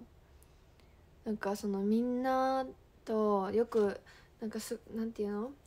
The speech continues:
その会える場？アイドルやったらさ、劇場公演とか、写メ-、写メ会とか、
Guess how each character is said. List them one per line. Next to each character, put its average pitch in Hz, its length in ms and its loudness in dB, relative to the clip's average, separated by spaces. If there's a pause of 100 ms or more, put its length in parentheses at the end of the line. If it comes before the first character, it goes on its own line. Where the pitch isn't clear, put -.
そ 220 60 -10
の 208 140 -4
会 226 260 4
え - 20 4
る 233 100 6
場？ 269 220 4 (1900)
ア 254 140 6
イ 247 60 8
ド 220 120 6
ル 208 60 2
や 202 80 2
っ - 20 -2
た 202 120 -6
ら 196 80 -4
さ、 202 160 -4
劇 214 300 2
場 208 180 4
公 202 220 -2
演 190 140 -6
と - 100 -10
か、 214 220 -8
写 220 100 -6
メ-、 208 100 -2
写 - 420 -12
メ 202 180 -2
会 202 240 -2
と - 80 -12
か、 - 240 -14